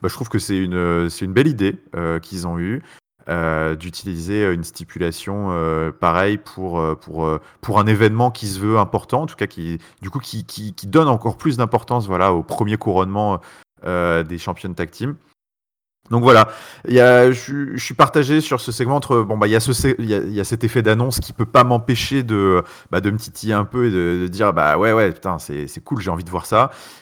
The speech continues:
Et, euh, et puis, bah, de, et puis se, de se projeter un peu dans l'avenir et de se dire, bon, bah, voilà, est-ce que vraiment, est-ce qu'ils vont réussir à faire, euh,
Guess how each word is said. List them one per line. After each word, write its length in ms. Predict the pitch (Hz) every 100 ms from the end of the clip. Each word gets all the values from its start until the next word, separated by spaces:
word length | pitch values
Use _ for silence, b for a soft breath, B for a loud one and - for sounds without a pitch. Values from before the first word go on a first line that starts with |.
| _
Et, 240 | 98 113 117
euh, 240 | 104 95
et 60 | 92
puis, 140 | -
bah, 120 | 95 95
de, 240 | 95 92
et 60 | 90
puis 160 | 90
se, 540 | 90 92 87 87 85 85
de 120 | 92
se 80 | -
projeter 320 | - 107 -
un 60 | 95
peu 420 | 107 110 101 92
dans 140 | 92
l'avenir 340 | 90 92 113 120
et 20 |
de 60 | 104
se 80 | 87
dire, 180 | 98
bon, 100 | 92
bah, 120 | 92 90
voilà, 200 | 90 82
est-ce 160 | 87 -
que 120 | 110
vraiment, 440 | 87 92 104 110
est-ce 100 | 107
qu'ils 140 | - 95
vont 80 |
réussir 500 | 85 101 98 - 110
à 60 | 87
faire, 320 | - 104 101
euh, 140 | 92